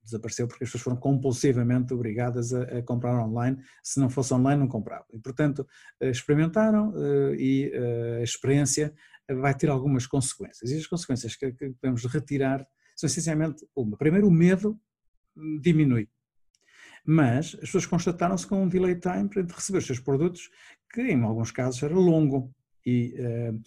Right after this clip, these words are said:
se em alguns bens nós podemos, eh, esperar que o bem, eh, demore a chegar a casa, eh, noutros não. Noutros estamos à espera que os bens cheguem depressa. E neste caso as experiências nem sempre foram positivas, em alguns casos foram negativas.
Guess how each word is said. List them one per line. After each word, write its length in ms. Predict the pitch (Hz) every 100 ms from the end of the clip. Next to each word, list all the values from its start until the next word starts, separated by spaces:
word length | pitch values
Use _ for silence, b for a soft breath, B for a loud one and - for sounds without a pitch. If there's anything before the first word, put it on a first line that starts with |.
| B
se 240 | - - 139
em 100 | 139
alguns 320 | 135 165 143
bens 300 | 139 120 110
nós 140 | 117 -
podemos, 280 | 135 123
eh, 680 | - - - 135 135 127 117
esperar 680 | 110 - 151 139 139 120 107 _
que 100 | 120
o 60 | 120
bem, 320 | 127 107 107 b b b b
eh, 80 | 113
demore 400 | 113 143 143 110
a 40 |
chegar 340 | - 113 113 104
a 60 |
casa, 500 | - 98 104 120 175 - b b b
eh, 120 | 139
noutros 460 | 160 151 156 156 160
não. 180 | 220 196 -
Noutros 180 | 135 127
estamos 200 | 123 110
à 40 | 104
espera 220 | - 113
que 120 | -
os 80 | 120
bens 160 | 127
cheguem 260 | 123 131 139
depressa. 580 | 131 123 135 123 123 -
E 80 | -
neste 300 | 151 180 175
caso 260 | 170 170 170
as 60 |
experiências 400 | 170 - 170 180
nem 80 | 175
sempre 180 | 170 175
foram 160 | 190 175
positivas, 460 | 196 190 175 147
em 60 | 104
alguns 200 | 110 117
casos 220 | 131 123
foram 160 | 135 147
negativas. 520 | 151 165 160 123